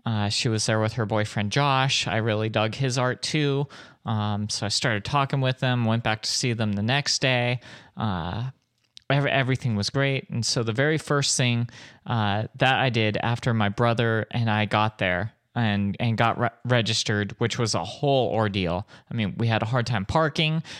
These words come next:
We had a hard time getting down there, uh, in the first place because of all the traffic. Uh, it was really confusing. It was at Los Angeles this year instead of in Anaheim. Um, so we couldn't just go over to our parents' place and walk over like we did last year. Um,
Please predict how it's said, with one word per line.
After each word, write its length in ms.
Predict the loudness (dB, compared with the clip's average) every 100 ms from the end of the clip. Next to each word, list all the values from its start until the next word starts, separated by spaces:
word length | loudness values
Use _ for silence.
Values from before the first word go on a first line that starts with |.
| -6
We 80 | 0
had 140 | 0 2
a 20 |
hard 180 | 0 0
time 200 | 0 2
getting 240 | 0 2
down 240 | 2 2
there, 260 | 2 0 -2 -6 -18 -4
uh, 300 | -2 0 0
in 100 | 0
the 60 | 0
first 320 | 0 0 0
place 240 | 0 0
because 320 | -2 -2 0 0
of 120 | 0
all 160 | 0 0
the 120 | -4
traffic. 720 | -2 0 0 0 -2 -2 -6 -18 -20 _ -8
Uh, 320 | -4 -2 -4 -6 -6
it 100 | -2
was 220 | -2 0
really 180 | 0 0
confusing. 540 | 0 -2 0 0 0 0
It 40 |
was 140 | 0
at 280 | 0 -2 -4 -2
Los 280 | -2 0
Angeles 460 | 0 2 2 0 0
this 220 | -2 0
year 220 | 0 2
instead 380 | 0 0 0 0
of 100 | 2
in 100 | 0
Anaheim. 760 | 0 0 0 0 0 0 -2 -4 -10 -20 -14
Um, 600 | -6 -4 -2 -2 -4 -8 -6
so 260 | -2 0 0
we 120 | 0
couldn't 260 | 0 -2 -2
just 180 | -4
go 140 | 0 0
over 100 | 0
to 60 | 0
our 140 | -2
parents' 320 | 0 -2 -2
place 280 | -2 -2 0
and 120 | 0
walk 240 | 0 0 0
over 260 | 0 -2
like 240 | -2 -4 -6
we 80 |
did 180 | -6 -4
last 380 | -2 0 -2 -2
year. 300 | -2 -2 -4 -10 -16 -18 -20 -10 -2
Um, 600 | 0 0 0 -2 -2